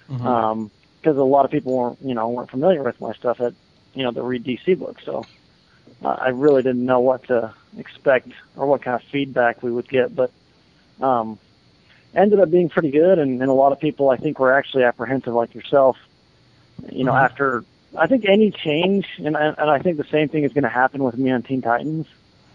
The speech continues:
Speaker 2: because, you know, Brett has been doing it for so long, Brett Booth, that I think
Speaker 1: Mm-hmm.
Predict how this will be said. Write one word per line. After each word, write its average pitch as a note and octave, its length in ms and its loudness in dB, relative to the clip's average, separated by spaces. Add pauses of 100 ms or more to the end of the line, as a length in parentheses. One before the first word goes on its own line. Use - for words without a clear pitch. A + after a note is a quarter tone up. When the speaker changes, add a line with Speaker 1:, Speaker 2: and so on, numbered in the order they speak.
(600)
Speaker 2:
because, C3+ 380 0
you C#3+ 80 -2
know, B2+ 100 2
Brett C3 460 2
has C3 160 -4
been B2+ 180 -4
doing C3 240 0
it B2 80 -8
for C3+ 120 -10
so C#3 200 -2
long, C#3 280 -2
Brett B2+ 180 -4
Booth, C#3 280 0 (640)
that C#3+ 100 0
I C3+ 100 4
think D3 300 0
Speaker 1:
Mm-hmm. F3+ 80 -8